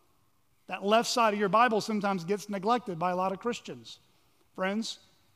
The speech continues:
I want to encourage you. I know it can be difficult. I know it can be overwhelming. But find a Christian who seems to know their Bible well and read your Old Testament as well. You see, the theme of salvation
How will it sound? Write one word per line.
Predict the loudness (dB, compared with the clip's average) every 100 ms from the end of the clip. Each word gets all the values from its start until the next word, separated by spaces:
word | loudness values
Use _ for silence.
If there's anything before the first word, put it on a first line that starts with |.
| -6
I |
want | -2 0
to |
encourage | 0 4 4 2
you. | -2 -8 -14 _ _ -10
I | 0
know | 2 2
it | 2
can | -2
be |
difficult. | 6 6 6 4 2 2 -14 -20 _
I | -4 4
know | 6 8
it | 6
can | 6
be | 4 4
overwhelming. | 6 8 10 10 10 10 10 4 0 -4 -12 _ _ _
But | -12
find | 6 6 6
a |
Christian | 4 0 0 -2
who | -2
seems | -4 -2 0 0
to | 0
know | 0
their | 2
Bible | 4 4 4
well | 4 4 2 -6 -18
and | -8 -6 -4
read | -2 -2 -4 -8 -4
your | -2
Old | 0 -2 -4
Testament | -4 -4 -4 -6 -10 -10
as | -14 -12
well. | -6 -4 -4 -6 -20 _ _ _ _ _
You | -4
see, | 2 4
the | 4
theme | 6 8 8
of | 6
salvation | 4 6 6 6 4 4 2 0 -2 -2